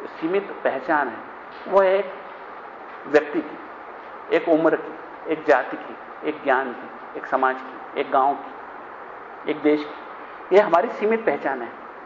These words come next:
लिमिटेड आइडेंटिटी। इसके बीच हमारी एक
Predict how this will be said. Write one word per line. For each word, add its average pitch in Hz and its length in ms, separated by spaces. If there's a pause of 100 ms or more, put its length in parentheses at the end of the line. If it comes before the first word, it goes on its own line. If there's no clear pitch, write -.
लिमिटेड 190 400
आइडेंटिटी। - 1000
इसके 202 200
बीच 226 340 (460)
हमारी 175 340
एक 208 200